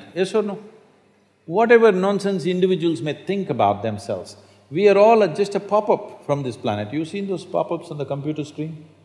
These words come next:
Pop, pop. Yes? <laughs> You're just a pop-up. You'll be gone. You can't believe you will be gone, huh? Me?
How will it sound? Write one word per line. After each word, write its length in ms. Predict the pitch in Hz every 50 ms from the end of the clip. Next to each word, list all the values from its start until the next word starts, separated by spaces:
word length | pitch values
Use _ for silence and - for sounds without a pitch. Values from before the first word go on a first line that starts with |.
| _ _
Pop, 360 | 180 196 202 202 - - -
pop. 380 | - 165 147 - - - - - - - - - - _ _ _ _ _ _ _ _ _ -
Yes? 340 | 143 185 202 196 - - - - - - - - - - -
<laughs> 60 | 135 - - - - - - _ _ _ _ _ _ _ _ _ _ _ _ _ _ _ _ _ _ -
You're 180 | 113 127 151
just 240 | 143 127 120 - -
a 40 | 165
pop-up. 500 | - - 165 180 170 147 104 - - - - - - - - - - - _ _ _ _ _ _ _ _ _ _ -
You'll 160 | 123 143 156
be 80 | 185
gone. 420 | 196 208 240 240 - 196 - - - - - - - _ _ _ _ _ _ _ _ _ _ _ _ _ _
You 100 | 139 139
can't 400 | 131 - - 196 208 196 156 123
believe 360 | 107 131 131 160 190 190 147
you 180 | 120 117 139 175
will 280 | 208 196 196 180 151 127
be 160 | 117 123 117
gone, 240 | 107 113 107 101 90
huh? 260 | 131 175 214 202 160
Me? 560 | 123 123 151 208 220 185 - - - -